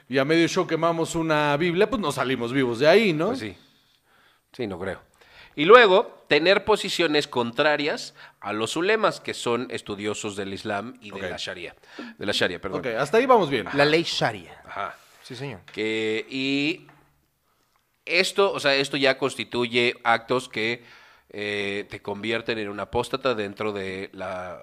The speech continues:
Speaker 2: fe musulmana.
Speaker 1: Ok.
Speaker 2: Pero en algunos países, que otra vez, que, como dices, este es el extremismo musulmán.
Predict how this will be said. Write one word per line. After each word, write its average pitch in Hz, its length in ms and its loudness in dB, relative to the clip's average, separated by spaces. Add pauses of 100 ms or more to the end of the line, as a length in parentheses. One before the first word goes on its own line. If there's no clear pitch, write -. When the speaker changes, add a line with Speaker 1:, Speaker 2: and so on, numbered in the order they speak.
(140)
Speaker 2:
fe 92 360 -12
musulmana. 135 560 -2
Speaker 1:
Ok. 135 120 -6 (400)
Speaker 2:
Pero 196 480 2 (720)
en 127 200 0
algunos 214 560 4
países, 123 680 0
que 120 80 -8
otra 117 160 -2
vez, 123 240 -4 (500)
que, 92 160 -16
como 101 240 -14
dices, 95 380 -12
este 104 300 -6
es 139 100 -4
el 120 120 -4
extremismo 98 1040 -6
musulmán. 107 480 -4